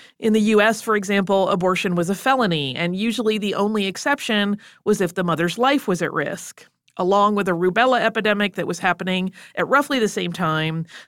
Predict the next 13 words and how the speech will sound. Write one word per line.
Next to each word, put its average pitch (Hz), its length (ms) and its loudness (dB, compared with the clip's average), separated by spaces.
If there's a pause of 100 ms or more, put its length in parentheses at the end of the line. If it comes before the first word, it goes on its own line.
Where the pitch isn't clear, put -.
the 196 80 -2
thalidomide 240 560 2
crisis 208 480 2
led 190 220 4
to 196 100 0
discussions 202 720 0
about 190 260 2
whether 220 220 2
the 233 120 2
law 185 280 4
should 180 180 -4
be 165 140 -2
expanded 208 760 -2